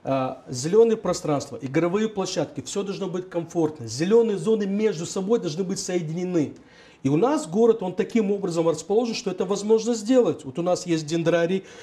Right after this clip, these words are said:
есть Комсомольское озеро, Валя Морилор. Оно обязательно должно быть соединено. Те люди, которые гуляют на Комсомольском озере, они должны иметь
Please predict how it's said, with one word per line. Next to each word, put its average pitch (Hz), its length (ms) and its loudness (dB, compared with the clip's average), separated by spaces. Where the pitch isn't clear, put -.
есть 165 200 0
Комсомольское 170 640 -2
озеро, 160 280 0
Валя 156 260 2
Морилор. 175 480 0
Оно 185 280 -2
обязательно 202 760 -2
должно 196 320 -4
быть 190 160 -4
соединено. 175 720 -2
Те 226 180 4
люди, 214 260 2
которые 180 300 -4
гуляют 185 320 -2
на 170 60 -2
Комсомольском 170 720 -2
озере, 247 320 2
они 180 200 0
должны 190 360 -2
иметь 170 260 -2